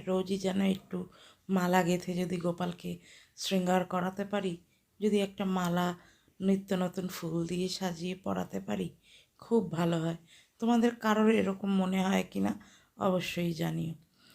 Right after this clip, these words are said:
আর আজকে যেহেতু শুভ একটা দিন, সেই কারণে ঘিয়ের প্রদীপও নিবেদন করেছি। তোমরা চাইলে অনেকেই নিবেদন করতে পারো ঘিয়ের প্রদীপ।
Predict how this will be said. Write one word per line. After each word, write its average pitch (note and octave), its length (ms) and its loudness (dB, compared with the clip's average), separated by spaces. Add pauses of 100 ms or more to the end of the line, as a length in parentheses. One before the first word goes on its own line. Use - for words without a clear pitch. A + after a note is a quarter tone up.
(220)
আর F#3 160 0
আজকে F#3+ 400 0
যেহেতু G3+ 400 2
শুভ G3+ 280 -4 (160)
একটা G3 320 -2
দিন, F#3 300 2 (540)
সেই G3 240 0
কারণে G#3 400 2 (400)
ঘিয়ের F#3+ 340 6
প্রদীপও F#3+ 440 -2
নিবেদন F3+ 500 0
করেছি। E3+ 440 -6 (640)
তোমরা F#3 320 0 (340)
চাইলে G#3 460 4 (480)
অনেকেই A3+ 420 2
নিবেদন F3 480 4
করতে E3+ 360 -8
পারো F#3 260 -4
ঘিয়ের E3+ 440 -4
প্রদীপ। E3 300 -10